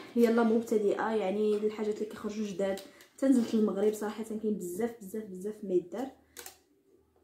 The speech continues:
هذه الباكي خديت فيه هاد الربعه هذه كامله، حسبوا لي جو بونس ب خمسطاش درهم.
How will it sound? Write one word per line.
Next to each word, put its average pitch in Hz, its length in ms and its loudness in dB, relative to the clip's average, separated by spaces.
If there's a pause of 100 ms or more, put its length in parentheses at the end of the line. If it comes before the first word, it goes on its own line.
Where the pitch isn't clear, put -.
(560)
هذه 220 300 0
الباكي 233 420 -2
خديت 233 260 -6
فيه 220 380 -2
هاد 190 120 -4
الربعه 175 300 -4
هذه 185 280 0
كامله، 226 520 -2 (300)
حسبوا 214 400 0
لي 226 120 2
جو 220 140 0 (100)
بونس 247 160 -4
ب - 20 -14
خمسطاش - 480 -2
درهم. 196 380 0